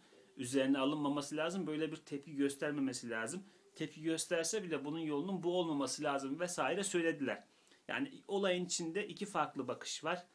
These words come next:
İki farklı analiz var. İki farklı kültür ve kök var diyelim. Ee, bunun bize bakan veçesine, bunun bize bakan veçesi, e, ben şöyle bir yerden mevzuyu yakalamaya çalışacağım. E, kadınların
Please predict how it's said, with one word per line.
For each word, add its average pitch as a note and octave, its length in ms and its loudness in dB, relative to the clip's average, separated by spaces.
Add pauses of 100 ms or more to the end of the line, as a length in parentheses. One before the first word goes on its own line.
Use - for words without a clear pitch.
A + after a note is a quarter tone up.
(260)
İki F3 200 -2
farklı D3+ 420 2
analiz C3+ 480 2
var. F3 160 2
İki E3+ 180 -4
farklı C3 400 -4
kültür C#3 480 -6
ve D3+ 120 -2
kök - 360 -4
var A2 260 -2
diyelim. A2 400 -4 (880)
Ee, C3 340 -4 (460)
bunun G#3 260 0
bize F#3 240 0
bakan F3+ 360 0
veçesine, D3+ 680 -2 (360)
bunun F#3 260 -2
bize F3+ 220 0
bakan E3+ 360 0
veçesi, D#3 600 -2 (340)
e, C3+ 240 -6
ben E3+ 160 2
şöyle F#3 360 2
bir D#3 60 4
yerden C3+ 360 4
mevzuyu C3 480 0
yakalamaya B2 520 -2
çalışacağım. B2 600 -6 (760)
E, - 200 -10 (160)
kadınların F#3+ 680 -2